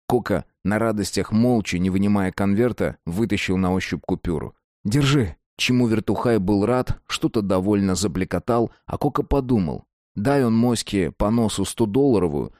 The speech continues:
тут и руку поцелуют. Если никто, конечно, видеть не будет.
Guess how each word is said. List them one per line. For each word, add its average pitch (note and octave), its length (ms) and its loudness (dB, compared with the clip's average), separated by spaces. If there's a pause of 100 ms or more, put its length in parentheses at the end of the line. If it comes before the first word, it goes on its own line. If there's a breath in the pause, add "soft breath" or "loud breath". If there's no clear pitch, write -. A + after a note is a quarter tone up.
тут C#3+ 220 -2
и C#3+ 40 2
руку C#3 260 0
поцелуют. E2 720 -2 (180)
Если G2+ 300 -2
никто, G2 320 0
конечно, F2+ 420 -2
видеть E2+ 400 -4
не C#2+ 100 -6
будет. - 400 -12